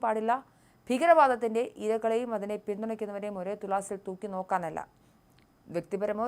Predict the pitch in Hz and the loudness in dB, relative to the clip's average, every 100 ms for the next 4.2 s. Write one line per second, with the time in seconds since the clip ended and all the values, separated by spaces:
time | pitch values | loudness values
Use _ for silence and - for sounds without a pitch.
0 | 226 226 226 285 269 240 208 190 180 190 | 4 4 4 -2 -2 -2 -2 -4 -4 -4
1 | 196 196 226 254 202 185 185 196 196 202 | -4 0 0 0 -4 -4 -4 -6 -6 -6
2 | 190 262 233 285 285 254 240 233 208 185 | -6 -6 0 0 0 -2 -4 -2 -2 -2
3 | 185 175 190 - _ _ _ 214 226 262 | -4 -4 -6 -12 _ _ _ 0 4 4
4 | 269 | 4